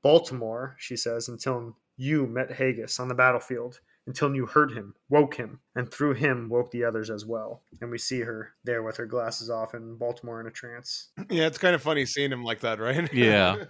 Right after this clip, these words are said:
Speaker 2: <laughs>
Speaker 1: He looks like, um, Charlie, um,
Speaker 2: Charlie Brown.
Speaker 3: Charlie Brown?
Speaker 2: <laughs>
Speaker 1: Yeah, he
Speaker 2: He
Speaker 1: looks
Speaker 2: does
Speaker 1: like
Speaker 2: kinda
Speaker 1: Charlie
Speaker 2: look like
Speaker 1: Brown there.
Speaker 2: He does kinda look like that.
Speaker 1: Ever since that day, he has been work-, trying to wake the Red King,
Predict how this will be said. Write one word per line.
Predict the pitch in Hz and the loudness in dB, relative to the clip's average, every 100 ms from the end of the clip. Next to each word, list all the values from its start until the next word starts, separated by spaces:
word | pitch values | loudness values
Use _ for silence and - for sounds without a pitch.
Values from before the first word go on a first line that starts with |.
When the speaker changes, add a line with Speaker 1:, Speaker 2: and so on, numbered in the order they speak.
| - | -14
Speaker 2:
<laughs> | - _ | -18 _
Speaker 1:
He | 143 | 4
looks | 160 165 | 4 6
like, | 156 135 - | 6 6 2
um, | 123 117 117 117 131 | 2 2 -6 -10 -12
Charlie, | - 123 123 123 120 113 | 0 2 2 0 -2 -4
um, | 107 107 110 113 - | -8 -12 -14 -16 -12
Speaker 2:
Charlie | 139 117 123 | -6 -6 -6
Brown. | 120 123 135 | -4 -2 0
Speaker 3:
Charlie | - 104 | 0 0
Brown? | 98 143 147 175 - | 2 2 2 -2 -12
Speaker 2:
<laughs> | - | -6
Speaker 1:
Yeah, | 127 123 | -2 0
he | |
Speaker 2:
He | 135 | 0
Speaker 1:
looks | 135 | 0
Speaker 2:
does | 135 | -2
Speaker 1:
like | 127 | 2
Speaker 2:
kinda | |
Speaker 1:
Charlie | 131 123 | 2 2
Speaker 2:
look | 120 | 0
like | 120 | -2
Speaker 1:
Brown | 123 | -4
there. | 123 123 _ _ _ | -6 -10 _ _ _
Speaker 2:
He | 156 | -16
does | 165 165 | -14 -14
kinda | 180 139 | -14 -14
look | 123 | -14
like | 123 - | -16 -14
that. | 262 226 180 | -10 -10 0
Speaker 1:
Ever | 156 156 | 2 2
since | 160 156 - | 0 -2 4
that | 139 131 | 4 6
day, | 143 135 127 | 6 6 6
he | 135 | 0
has | 131 120 | 0 0
been | 123 120 | -4 -4
work-, | 127 131 - | -2 -4 -4
trying | - 139 131 | 0 2 2
to | 127 | -2
wake | 120 131 135 | 0 0 0
the | 120 | -2
Red | 117 113 | -2 -2
King, | - 113 113 | -6 -12 -12